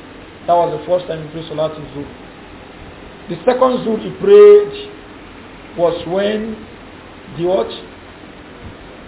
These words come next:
The, the shadow was equal to the, to the object. He now prayed Asri the first day when the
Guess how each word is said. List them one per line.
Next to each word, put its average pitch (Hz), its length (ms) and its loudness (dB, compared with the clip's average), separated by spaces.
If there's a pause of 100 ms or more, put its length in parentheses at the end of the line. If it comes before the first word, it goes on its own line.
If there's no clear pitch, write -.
(140)
The, 165 800 -2 (1700)
the 156 100 -6 (100)
shadow 202 460 2 (100)
was 151 220 -2 (680)
equal 196 320 0
to 160 140 -8
the, 156 280 -4 (1040)
to 160 100 -6
the 147 160 -6
object. 151 380 -4 (1120)
He 175 80 -4
now 240 240 0
prayed 226 180 6 (120)
Asri 214 640 -2 (1300)
the 170 140 -4
first 220 320 2
day 170 120 -2 (720)
when 214 280 -2
the 196 260 -6